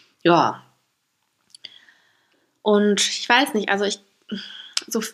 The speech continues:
ich, eigentlich ist es schnell, kann man, ist es schnell gesagt, was ich dazu mit, dazu zu sagen habe. Also was ich einfach sagen kann und was ich auch selbst schon erlebt habe,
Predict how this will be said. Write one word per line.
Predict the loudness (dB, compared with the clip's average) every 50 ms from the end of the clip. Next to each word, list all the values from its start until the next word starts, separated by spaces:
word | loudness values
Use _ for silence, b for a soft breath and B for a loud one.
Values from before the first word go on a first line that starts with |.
| _ _ -8
ich, | -8 -8 -8 -12 _ _ _ _ 0
eigentlich | 0 0 2 2 2 2 0 -2 -6
ist | -8 -8 -8
es | -10 -10 -12 -12 -14 _ -6
schnell, | -4 -2 0 2 2 2 2 2 0 -2 -2 -4 _ _ _ _ _ _ _ _ -20 _ _ _ _ _ -4
kann | -2 0 0
man, | 0 0 -2 -2 -2 -4 -4 -6 -8 -10 -12 _ -16 -10
ist | -8 -4 -2
es | 2 2
schnell | 2 2 2 2 2 0
gesagt, | 0 0 2 2 2 2 2 -2 -4
was | -6 -6 -6 -6
ich | -10 -8
dazu | -8 -10 -8 -6 -4 -4
mit, | -4 -4 -6 _ -14 -14 -14 _ -8
dazu | -6 -6 -6 -6 -6 -6 -6 -4
zu | -4 -2 -2
sagen | 2 2 2 2 0 -4 -6
habe. | -4 0 0
Also | 0 0 -2 -8 -10 _ _ _ -2
was | -2 -2 -2 -4
ich | -6 -6 -8 -10 -12 -10 _
einfach | 0 0 0 0 -2
sagen | -2 0 0 0 0 0 -2
kann | 0 2 2 4 4 4 2 0 -2 -4 _ _ _ _
und | -2 0
was | 0 0 0 -2
ich | -6 -6
auch | -4
selbst | -2 -2 -2 -2 -2 -2
schon | -2 0
erlebt | 0 2 2 0 0 0 -2
habe, | -2 -2 -2